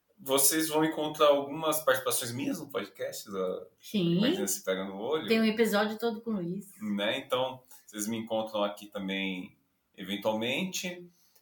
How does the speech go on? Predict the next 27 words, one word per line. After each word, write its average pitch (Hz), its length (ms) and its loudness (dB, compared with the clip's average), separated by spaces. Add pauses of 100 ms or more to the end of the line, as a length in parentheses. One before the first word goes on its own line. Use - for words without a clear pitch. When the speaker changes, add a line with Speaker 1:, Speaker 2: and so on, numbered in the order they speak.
(100)
Speaker 1:
É... 95 960 4 (1300)
Às 113 300 0
vezes 117 480 -2
eu 110 340 -2
posto 117 420 4
alguma 107 360 0
coisa 107 400 -2
sobre, 95 960 -4 (180)
eu - 100 -10
tô 233 100 -14
postando, 311 300 0
na 190 60 2
verdade, 151 300 2
sobre 151 240 -2
muitas 143 320 -4
coisas, 98 320 -4
né? 98 120 -4
Po-, 85 300 -4
vou 110 200 -8
pos-, - 320 -4
se 120 100 -6
você - 400 -8
quiser 117 220 -2
saber 127 200 0
um 117 140 -4
posicionamento 113 720 0
político 113 1040 -4